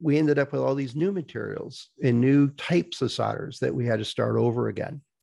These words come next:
And they had, while they had similar mechanisms, they were subtly different. And so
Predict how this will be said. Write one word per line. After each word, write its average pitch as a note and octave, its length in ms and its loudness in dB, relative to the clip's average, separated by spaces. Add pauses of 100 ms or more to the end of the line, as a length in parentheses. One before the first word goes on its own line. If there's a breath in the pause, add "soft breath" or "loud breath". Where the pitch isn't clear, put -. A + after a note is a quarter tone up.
(140)
And C#3 260 2
they C#3+ 140 4
had, D3 400 -2
while C#3+ 260 0
they G#3+ 100 -2
had E3+ 240 -4
similar E3 840 -2 (140)
mechanisms, C3+ 1000 -4 (480 loud breath)
they B2+ 100 2
were C3+ 140 4
subtly C3+ 420 4
different. - 380 -2 (600)
And A2+ 300 2
so A2 720 0